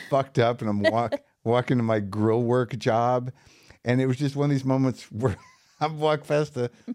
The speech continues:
Speaker 1: like, a, a, a window that I could see myself in, and I'm like, "Who the,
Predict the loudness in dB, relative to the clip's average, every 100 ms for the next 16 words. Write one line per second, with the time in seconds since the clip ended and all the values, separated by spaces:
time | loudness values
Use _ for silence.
0 | -12 -16 _ -4 -2 -2 -4 -2 -4 -4
1 | -6 -8 -4 -4 0 0 0 0 0 -2
2 | -4 -6 -6 -6 -4 -4 -6 -8 -8 -8
3 | -6 -8 -10 _ _ _ _ _ _ _
4 | -18 -18 -10 -10